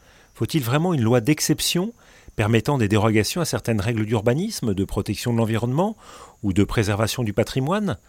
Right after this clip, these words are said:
pour remettre en état un bâtiment dont la construction prit plus de deux siècles ? La réouverture de Notre-Dame pour les Jeux Olympiques est-elle une nécessité ?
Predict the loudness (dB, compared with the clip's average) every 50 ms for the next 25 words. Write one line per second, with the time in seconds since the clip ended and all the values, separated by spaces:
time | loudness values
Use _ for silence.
0 | _ -20 -20 -20 -20 _ _ _ -6 -6 -2 -2 0 0 0 0 0 -2 -4 -4
1 | -2 -2 -2 -2 -2 0 0 0 -2 -2 -2 -2 0 0 0 0 0 0 0 -2
2 | -4 -6 -6 -6 -10 -10 -8 -8 -8 -8 -8 _ -8 -6 -4 -4 -4 -6 -10 _
3 | _ 0 0 2 2 2 0 2 6 4 6 6 4 0 -4 -6 -10 -8 -6 -6
4 | -6 -6 -8 _ _ -20 -20 -20 -20 -20 _ _ _ _ _ _ _ _ _ 2
5 | 2 2 4 2 2 2 2 0 0 -2 -2 0 2 2 2 0 0 -2 -4 -2
6 | -2 -2 -2 -2 -4 -6 -8 -10 _ _ _ _ _ _ _ -4 0 0 2 2
7 | 0 0 2 0 0 0 -2 -6 -10 -10 -10 -10 -8 -8 -8 -2 -2 -2 0 0
8 | 0 0 0 -2 0 -2 -2 -2 -4 -6 -2 0 0 0 0